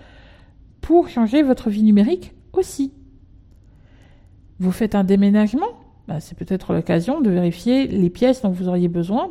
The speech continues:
pour remettre à jour votre ordinateur. Vous changez d'entreprise, ben, c'est peut-être le moment pour vous de changer les logiciels sur votre machine. Et il en va comme ça de chaque étape de son quotidien. Vous changez d'adresse mail,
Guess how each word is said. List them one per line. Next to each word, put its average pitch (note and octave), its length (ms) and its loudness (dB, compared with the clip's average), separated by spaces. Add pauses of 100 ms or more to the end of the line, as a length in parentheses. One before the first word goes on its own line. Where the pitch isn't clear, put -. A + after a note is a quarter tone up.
pour - 220 -12
remettre G3+ 360 -4
à F3+ 60 -2
jour A#3+ 160 -4
votre A3 220 -4
ordinateur. F3+ 720 -2 (1120)
Vous A3 120 0
changez C4 380 2
d'entreprise, C4 800 0 (600)
ben, C#3+ 60 -10 (100)
c'est - 140 -8
peut-être F#3+ 320 -2
le F3+ 80 2
moment F3 320 2
pour F3 220 -6
vous D4 320 -4
de G3+ 120 -4
changer F3+ 320 -4
les F3 140 2
logiciels E3+ 520 0
sur G3+ 140 -4
votre F3 220 -4
machine. G3+ 420 -4 (3750)
Et C4 60 2
il C4+ 180 6
en C4 80 2
va A#3+ 140 0
comme G#3+ 200 -2
ça D#4+ 220 -4
de A#3 80 0
chaque F4+ 340 -4
étape C#4+ 300 -2
de A#3+ 80 -4
son A#3+ 180 -2
quotidien. A3 560 -2
Vous F3 80 -10
changez E3+ 320 -4
d'adresse G3+ 400 0
mail, E4 300 -2